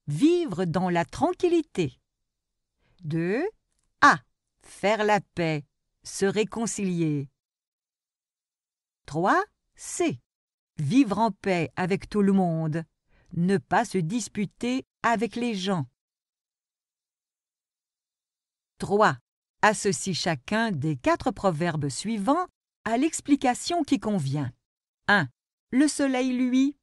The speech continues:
pour tout le monde. Deux. Bien faire et laisser dire. Trois.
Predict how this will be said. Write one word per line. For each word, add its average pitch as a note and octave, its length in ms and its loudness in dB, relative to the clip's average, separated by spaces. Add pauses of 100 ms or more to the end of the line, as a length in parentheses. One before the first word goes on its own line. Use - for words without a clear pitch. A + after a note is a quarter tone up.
(140)
pour G3 220 0
tout A#3+ 180 -2
le A3 80 0
monde. C#3 580 -2 (760)
Deux. C#3 360 -2 (540)
Bien D#3 360 0
faire G3+ 580 -2 (280)
et E4+ 140 2
laisser E4 300 2
dire. C#3+ 640 -2 (1120)
Trois. C#4+ 400 0